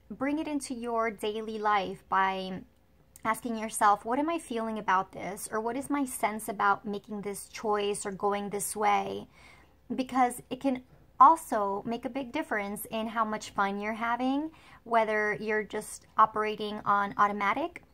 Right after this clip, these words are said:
and doing things because of the same routine.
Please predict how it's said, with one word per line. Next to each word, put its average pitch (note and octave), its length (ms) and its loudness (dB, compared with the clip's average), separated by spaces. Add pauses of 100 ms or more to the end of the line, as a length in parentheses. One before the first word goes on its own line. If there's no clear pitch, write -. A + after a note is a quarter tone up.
(180)
and G#3+ 240 2
doing G#3+ 260 -4
things G#3 720 -10
because G#3+ 300 -10
of F#3+ 100 -12
the G#3 80 -10
same G#3+ 340 -6
routine. G#3 600 -6